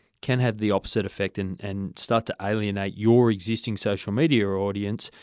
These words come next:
and make your other messaging less effective. All that kept in mind, where do we start with the first step of valuing social media? And on the blog at sponserve dot net, I've written a detailed walkthrough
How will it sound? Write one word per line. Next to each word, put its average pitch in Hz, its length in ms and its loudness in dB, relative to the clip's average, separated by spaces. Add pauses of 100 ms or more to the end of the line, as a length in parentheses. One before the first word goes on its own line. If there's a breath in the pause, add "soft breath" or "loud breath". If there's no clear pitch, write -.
(160 loud breath)
and 104 160 -2
make 107 240 0
your 107 240 4
other 98 220 -2
messaging 98 640 -4 (260 soft breath)
less 107 220 -4
effective. 87 580 -4 (1040 soft breath)
All 170 240 6
that 151 200 4
kept 127 280 -2
in 104 100 0
mind, 117 640 0 (100)
where 123 320 4
do 127 80 4
we 113 80 2
start 110 300 0
with 95 80 -6
the 95 80 -12
first 104 280 -2
step - 240 -6
of 90 100 -8
valuing 92 380 -4
social 95 420 -8
media? 95 380 -6
And 117 240 0 (540 soft breath)
on 175 120 8
the 190 60 6
blog 147 220 2
at - 80 -2
sponserve 127 460 0
dot 107 220 0
net, 107 260 0
I've 117 180 0
written 127 200 0
a 107 80 0
detailed 120 920 0
walkthrough 101 640 0